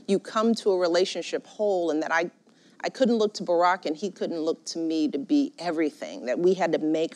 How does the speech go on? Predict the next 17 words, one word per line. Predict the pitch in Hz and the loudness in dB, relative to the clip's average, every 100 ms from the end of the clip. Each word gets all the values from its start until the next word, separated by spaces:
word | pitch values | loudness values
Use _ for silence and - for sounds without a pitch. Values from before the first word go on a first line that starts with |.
| - | 0
our | 160 143 | 0 0
everythings | 165 175 180 180 165 151 151 - - - - - - | -2 2 2 2 -2 -2 0 -2 -8 -14 -20 -20 -2
on | 170 | 0
our | 165 147 170 | 2 2 2
own. | 220 113 - - - - - - - | 0 -4 -10 -16 -20 -20 -20 -6 0
Um, | 165 160 156 143 156 _ - | 2 2 0 -4 -8 _ -4
and | 185 175 - _ _ - | -2 -2 -6 _ _ -20
what, | 180 180 190 208 - | -12 2 4 4 4
what | 202 196 | 2 2
clicked | - 254 254 240 | 2 2 4 4
in | 214 | 4
me | 202 254 | 6 6
was | 233 185 165 | 8 6 6
that | 160 151 147 - _ _ _ _ _ _ _ _ _ - | 2 2 2 -2 _ _ _ _ _ _ _ _ _ -2
I | 233 | 2
need | 285 277 - | 2 0 -4
support | - - - 214 277 | -8 -10 2 4 4